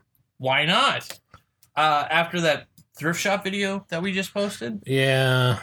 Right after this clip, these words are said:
Speaker 2: which we got good reviews on, but I know you were not happy with anything on it.
Speaker 1: People weren't happy with the audio. I wasn't happy with the audio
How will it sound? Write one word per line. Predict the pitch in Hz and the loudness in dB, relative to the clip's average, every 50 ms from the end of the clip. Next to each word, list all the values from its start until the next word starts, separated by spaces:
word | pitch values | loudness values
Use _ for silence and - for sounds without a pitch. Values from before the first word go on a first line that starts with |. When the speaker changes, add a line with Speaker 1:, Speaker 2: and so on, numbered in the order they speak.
| - - - - | -8 -18 -20 -12
Speaker 2:
which | 120 139 170 175 - - - - 156 - - | -2 0 2 2 4 2 2 2 0 -4 -4
we | - 165 160 151 | -2 0 0 2
got | 156 151 143 139 143 - | 2 2 2 2 0 -2
good | - 151 127 | -2 0 0
reviews | 127 123 110 113 113 110 110 104 95 110 | 0 0 0 0 0 0 -2 -2 -4 -6
on, | 104 98 107 139 156 156 - _ _ _ | -6 -4 -2 -2 -2 -2 -4 _ _ _
but | - 135 123 117 110 101 - - - - - - - - - - - - _ - - - | 0 2 4 4 2 0 -4 -10 -18 -18 -20 -20 -14 -12 -12 -12 -12 -14 _ -20 -10 -4
I | 117 120 | 0 2
know | 123 127 | 2 2
you | 123 120 123 123 117 | 2 2 2 2 2
were | 117 113 | 0 0
not | 113 110 113 110 | 0 0 0 0
happy | - 123 113 107 - 110 107 | 0 0 -2 -2 -4 -4 -4
with | 107 107 - - - - - - _ _ _ - | -4 -4 -6 -8 -10 -14 -16 -20 _ _ _ 0
anything | 165 190 190 - - 139 117 113 | 2 2 2 2 2 0 0 0
on | 107 101 98 127 | -2 -2 -2 -2
it. | 160 156 - _ - - - - _ _ _ _ _ _ _ - | -2 -2 -6 _ -20 -20 -20 -20 _ _ _ _ _ _ _ -6
Speaker 1:
People | 156 214 247 262 254 180 | -4 -2 0 0 0 0
weren't | 156 147 147 135 | 0 0 0 0
happy | 123 120 120 123 120 117 | 0 -2 -2 -2 -4 -6
with | 110 107 104 | -6 -6 -8
the | 107 101 104 | -8 -6 -4
audio. | 107 113 107 101 101 104 101 - 127 - - _ _ _ _ _ - - - | -4 -4 -6 -6 -8 -8 -8 -8 -10 -10 -14 _ _ _ _ _ -8 -2 0
I | 165 190 | 0 0
wasn't | 208 196 196 185 180 | 0 0 0 0 0
happy | 180 170 170 147 | 2 2 0 -2
with | 143 143 135 135 | -2 -4 -4 -2
the | 123 | -2
audio | 120 120 120 117 123 123 123 123 123 120 | 0 0 0 -2 -2 -2 0 0 -2 -4